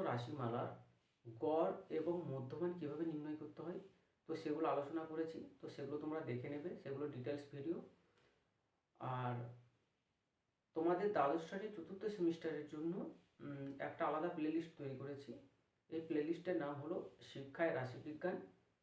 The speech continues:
দ্বাদশ শ্রেণীর চতুর্থ সেমিস্টার। তো এখানে তোমরা ভিডিওগুলো পরপর পেয়ে যাবে। তো চ্যানেলে নতুন হয়ে থাকলে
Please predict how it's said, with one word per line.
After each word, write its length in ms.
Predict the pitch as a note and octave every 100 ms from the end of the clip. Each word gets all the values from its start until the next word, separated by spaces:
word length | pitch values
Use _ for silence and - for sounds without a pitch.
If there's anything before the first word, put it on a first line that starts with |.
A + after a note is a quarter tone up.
| -
দ্বাদশ 260 | B2+ B2 -
শ্রেণীর 240 | E3+ F3 E3+
চতুর্থ 260 | D#3 D3+ F3 D#3
সেমিস্টার। 380 | C3 C3 - G3+ - _ _ _ _
তো 40 | E3
এখানে 200 | D3+ E3 F3+
তোমরা 160 | F3 F#3+ C#3+
ভিডিওগুলো 360 | C3+ D3 D3+ E3+ C3+
পরপর 260 | C3 D#3+ D#3+
পেয়ে 180 | B2 A#2+
যাবে। 180 | C#3 A#2 - - _ _ _ _ _ _ _ _ _ -
তো 60 | C#3
চ্যানেলে 320 | D3+ E3 F3 G3
নতুন 180 | E3+ F3 F3
হয়ে 160 | G3+ G3
থাকলে 200 | G3